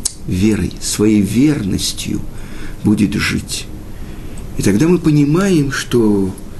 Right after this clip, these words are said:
несомненно, для нашего времени и для нашей жизни, для нашего понимания есть выбор. И это полное противоречие с тем, что все предрешено Творцом. Но когда человек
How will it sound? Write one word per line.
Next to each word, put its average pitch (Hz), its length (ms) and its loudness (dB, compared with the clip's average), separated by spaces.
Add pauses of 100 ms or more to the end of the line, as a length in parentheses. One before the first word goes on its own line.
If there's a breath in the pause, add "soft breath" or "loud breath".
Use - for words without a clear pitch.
(540)
несомненно, 143 580 4
для 104 240 4
нашего 135 600 4
времени 90 520 2 (440 loud breath)
и 147 100 4
для 127 200 4
нашей 143 540 2
жизни, 120 540 0 (400 loud breath)
для 135 400 4
нашего 143 480 4
понимания 127 600 2 (280)
есть 208 500 2
выбор. 104 360 0 (840 loud breath)
И 208 80 4
это 170 200 4
полное 202 460 4
противоречие 170 720 4
с - 100 -4
тем, 190 320 4 (140)
что 151 200 2
все 202 240 4
предрешено 175 960 2 (180 loud breath)
Творцом. 107 520 -2 (1200)
Но 90 120 0
когда 87 360 -2
человек 135 500 0